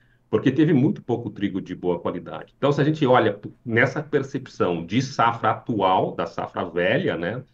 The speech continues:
não da safra nova, né, mas da safra velha, os poucos lotes remanescentes de trigo que tem, especialmente trigo de boa qualidade,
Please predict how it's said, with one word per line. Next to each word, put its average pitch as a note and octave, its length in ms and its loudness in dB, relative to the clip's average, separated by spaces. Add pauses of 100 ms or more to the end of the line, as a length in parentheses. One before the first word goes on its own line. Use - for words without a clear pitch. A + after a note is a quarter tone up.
(120)
não G2 160 0
da G2 100 0
safra F2 340 -4
nova, F2+ 380 0
né, F#2 160 -2
mas F2+ 160 -2
da F2+ 100 -4
safra F2 280 -10
velha, F#2 420 -4 (320)
os G2+ 180 -4
poucos - 500 2
lotes G#2 460 2
remanescentes F#2+ 760 -6
de A2 100 -6
trigo G2 320 -10
que - 120 -14
tem, F#2+ 260 -4
especialmente G2 680 -4
trigo F#2 320 -8
de F2+ 120 -10
boa E2+ 220 -4
qualidade, F2+ 600 -4